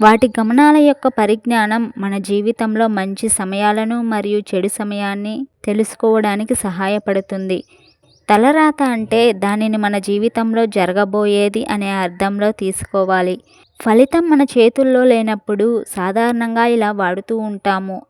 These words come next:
అందుకే మనం సాధారణంగా "మన తలరాత ఎలా ఉంటే అలా జరుగుతుంది" అంటాము.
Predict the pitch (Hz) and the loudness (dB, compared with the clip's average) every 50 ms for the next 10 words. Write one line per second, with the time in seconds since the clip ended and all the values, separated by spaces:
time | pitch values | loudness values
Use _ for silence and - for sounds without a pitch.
0 | - - 196 202 202 214 254 269 - 302 294 277 277 269 285 269 - - 233 196 | -10 -8 -6 -4 -2 -2 -2 0 0 0 2 2 2 2 0 0 -2 -2 -4 -4
1 | 196 196 220 233 233 233 226 214 202 202 196 190 196 208 214 208 - - 190 190 | -4 -2 -2 -2 -2 -2 -4 -6 -6 -8 -6 -4 -2 -2 -2 -4 -6 -8 -8 -8
2 | 202 202 - - 196 196 202 202 226 240 247 262 - 285 285 269 247 226 220 214 | -8 -6 -4 -2 -2 -2 -2 -2 -2 -2 -4 -2 0 0 2 2 2 2 2 0
3 | 220 214 220 220 220 - 277 285 269 254 233 220 220 214 196 196 196 208 202 - | 0 -2 -6 -6 -2 0 0 0 0 0 -2 -2 -2 -4 -4 -4 -6 -8 -6 -8
4 | 220 208 208 226 240 240 220 196 190 190 - 208 196 196 196 196 196 | -8 -6 -4 -4 -2 -2 -2 -4 -6 -8 -8 -6 -6 -6 -8 -10 -12